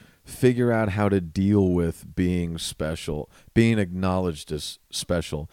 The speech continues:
And he writes this, he, he did this song called Homecoming, uh, that has some throwback to some other people, like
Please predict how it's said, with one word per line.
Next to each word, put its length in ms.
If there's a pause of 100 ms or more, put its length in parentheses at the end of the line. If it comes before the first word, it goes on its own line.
(280)
And 140
he 60
writes 340
this, 220
he, 300
he 160 (120)
did 160
this 140
song 340
called 280
Homecoming, 760 (460)
uh, 220
that 160
has 240
some 160
throwback 600
to 100
some 220
other 200
people, 240
like 200